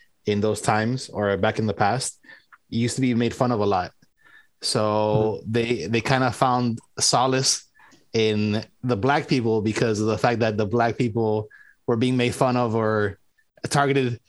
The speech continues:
Speaker 1: more so than, than people that were fat at, at the time. So they're like, "Oh, at least it's not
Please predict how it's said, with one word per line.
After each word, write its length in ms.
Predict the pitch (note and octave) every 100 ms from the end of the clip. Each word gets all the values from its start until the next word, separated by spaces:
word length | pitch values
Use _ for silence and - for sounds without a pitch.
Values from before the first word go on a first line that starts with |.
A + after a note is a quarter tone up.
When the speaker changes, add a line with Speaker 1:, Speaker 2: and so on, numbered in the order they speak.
| _ -
Speaker 1:
more 280 | C3+ D#3+ D#3
so 220 | - C3+
than, 400 | A#2+ A#2 A2+ G#2+ _ -
than 240 | A2+ G#2+ G2+
people 260 | B2+ A2+
that 140 | G#2+ G#2
were 140 | G2
fat 220 | - B2
at, 100 | G#2 F2
at 100 | A2
the 80 | G2
time. 360 | - A#2 F2+ - - - -
So 200 | - A2
they're 100 | G#2+
like, 140 | A2+
"Oh, 220 | C#3+ B2+
at 80 | A2
least 200 | A#2+ A2+
it's 140 | - C3
not 340 | B2 A#2